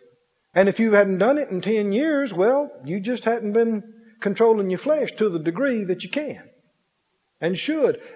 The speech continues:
and it helps you. Something's been bugging you? Put that flesh under.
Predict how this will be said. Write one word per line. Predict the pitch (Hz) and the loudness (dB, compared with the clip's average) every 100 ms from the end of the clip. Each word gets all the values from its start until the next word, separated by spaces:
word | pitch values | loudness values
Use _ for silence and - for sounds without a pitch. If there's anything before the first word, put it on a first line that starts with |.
| 160 | -2
and | 185 | 0
it | 165 | 0
helps | 285 - - | -4 -6 -12
you. | - - _ _ _ _ _ _ _ _ _ _ _ _ - | -12 -14 _ _ _ _ _ _ _ _ _ _ _ _ -6
Something's | 214 220 170 | -4 -4 -4
been | 240 226 | -4 0
bugging | 202 247 277 320 | 0 -2 -4 -8
you? | 339 - _ _ _ 220 _ _ _ _ _ _ _ _ _ _ | -12 -18 _ _ _ _ _ _ _ _ _ _ _ _ _ _
Put | 254 - | -10 0
that | 233 - | 0 2
flesh | 220 156 - | 0 0 -2
under. | 127 110 - | -4 -6 -18